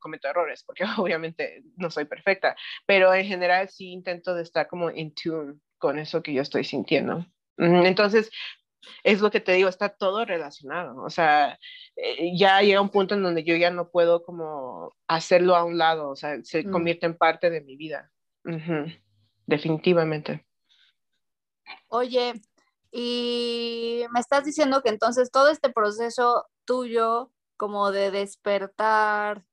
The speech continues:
Speaker 3: y encontrar un poco tu, tu camino fuera, fuera de este plano de realidad,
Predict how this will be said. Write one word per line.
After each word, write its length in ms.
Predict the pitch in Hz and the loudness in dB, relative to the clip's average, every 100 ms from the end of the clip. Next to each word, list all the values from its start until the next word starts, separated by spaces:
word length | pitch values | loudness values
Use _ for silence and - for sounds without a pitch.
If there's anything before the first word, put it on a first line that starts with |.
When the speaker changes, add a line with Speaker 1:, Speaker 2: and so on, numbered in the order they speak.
| _ _ | _ _
Speaker 3:
y 160 | 202 202 | -12 -12
encontrar 580 | 196 196 196 202 202 208 | -8 -8 -4 2 2 2
un 120 | 214 | 0
poco 460 | 208 196 202 190 _ _ - | -2 0 -2 -2 _ _ -2
tu, 400 | 208 196 180 - | 0 2 -2 -4
tu 560 | 208 190 180 170 - _ | -2 -2 -2 -6 -10 _
camino 840 | - 196 202 202 196 190 185 190 _ _ _ _ _ _ _ _ | 0 2 4 2 4 4 4 -2 _ _ _ _ _ _ _ _
fuera, 600 | - 202 190 185 185 180 | -2 2 2 2 0 -6
fuera 300 | - 196 190 | -6 -4 -2
de 100 | 185 | -4
este 340 | 185 - 185 196 | -6 -8 -8 -8
plano 440 | - 190 190 190 | 0 2 4 4
de 80 | 190 | 4
realidad, 540 | 185 185 175 180 285 | 4 4 4 2 4